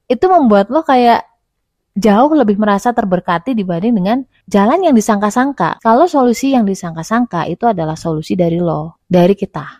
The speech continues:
ya, dari manusia, dari akal logika kita sendiri, ya kan?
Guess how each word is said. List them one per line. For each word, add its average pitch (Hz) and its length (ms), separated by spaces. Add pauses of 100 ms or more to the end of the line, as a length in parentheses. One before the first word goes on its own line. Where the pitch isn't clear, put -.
(480)
ya, 170 160
dari 160 240
manusia, 165 560
dari 165 240
akal 180 400
logika 160 300
kita - 180
sendiri, 151 460
ya 147 100
kan? 156 240